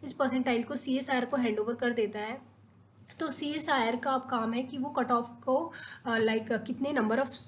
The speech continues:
जेआरएफ़ उन्हें देने हैं, कितने number of एलएफ़ उन्हें देने हैं। तो उस तरीके से सीएसआईआर के through जो है कट ऑफ को, अ, release किया जाता है और उसके through ही list को release किया जाता है कि कितने number of student को जेआरएफ़ मिलेगा, कितनों को एलएस मिलेगा।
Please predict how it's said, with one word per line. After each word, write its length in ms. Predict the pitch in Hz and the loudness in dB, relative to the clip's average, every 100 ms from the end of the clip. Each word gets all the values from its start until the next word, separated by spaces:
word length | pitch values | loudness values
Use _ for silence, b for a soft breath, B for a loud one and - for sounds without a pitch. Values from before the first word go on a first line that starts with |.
| - 247 | -4 0
जेआरएफ़ 420 | 214 190 196 247 | 2 4 4 4
उन्हें 180 | 262 254 | 4 6
देने 200 | 240 247 | 4 4
हैं, 120 | 254 | 0
कितने 220 | 254 240 | -2 0
number 300 | 233 233 247 | 0 0 -2
of 60 | 247 | 0
एलएफ़ 420 | 208 247 - 269 | -2 -2 -4 2
उन्हें 200 | 247 226 | 2 4
देने 200 | 220 220 | 0 0
हैं। 120 | 285 B B - | -4 B B -6
तो 60 | |
उस 140 | 277 - | -6 -2
तरीके 240 | 269 262 | -2 -2
से 140 | 247 294 | -4 -4
सीएसआईआर 800 | - - - 254 247 247 247 247 | -4 -4 -2 2 4 4 2 0
के 120 | 262 | -4
through 240 | - 269 | -6 -4
जो 140 | 247 240 | 0 2
है 120 | 254 | 2
कट 180 | 254 233 | 0 0
ऑफ 180 | 233 - | -4 -6
को, 240 | 277 269 254 | -4 0 2
अ, 240 | 220 214 | 2 0
release 320 | 208 220 254 | 0 0 0
किया 160 | 247 254 | 0 2
जाता 260 | 240 240 233 | 2 2 0
है 60 | |
और 100 | 247 | -2
उसके 200 | 247 - | -4 -10
through 280 | 254 262 262 | -10 -4 -4
ही 80 | 294 | 0
list 260 | 262 254 | 0 0
को 80 | 269 | -2
release 300 | 262 240 254 | 0 2 0
किया 160 | - 240 | 2 2
जाता 240 | 214 208 | 2 -2
है 60 | 220 | -6
कि 120 | 262 | -8
कितने 260 | 254 - 262 | -8 -4 0
number 220 | 240 240 | 0 0
of 100 | 240 | -2
student 320 | - 240 226 | -2 -2 0
को 60 | 240 | -2
जेआरएफ़ 420 | 208 208 240 254 | -2 -2 -4 -2
मिलेगा, 300 | 247 240 240 | 0 0 0
कितनों 300 | 240 240 226 | -2 -6 -4
को 100 | 233 - - | -4 -4 -4
एलएस 280 | 220 226 254 | -2 -2 -2
मिलेगा। 360 | 233 220 226 | 0 0 -2